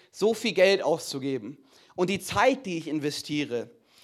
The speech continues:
und das Opfer, was ich jedes Mal aufs Neue aufbringen muss. Und wisst ihr,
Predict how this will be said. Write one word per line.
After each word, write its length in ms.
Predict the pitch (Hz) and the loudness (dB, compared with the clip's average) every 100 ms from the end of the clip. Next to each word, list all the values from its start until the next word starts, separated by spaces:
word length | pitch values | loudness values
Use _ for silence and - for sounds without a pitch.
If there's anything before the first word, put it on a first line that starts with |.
| - | -4
und 140 | 170 | -2
das 200 | 185 - | -2 4
Opfer, 340 | 247 269 220 180 | 4 6 6 6
was 140 | 175 | 4
ich 120 | 156 | -2
jedes 280 | 214 247 240 | -2 0 2
Mal 80 | 214 | 2
aufs 240 | 202 - | 2 -2
Neue 260 | 196 202 190 | -2 0 4
aufbringen 480 | 208 208 - 151 143 | 4 4 0 0 0
muss. 320 | 127 127 - _ _ _ - - _ | -2 -8 -18 _ _ _ -20 -20 _
Und 140 | 151 180 | -2 0
wisst 180 | - | 0
ihr, 260 | - 240 | 2 2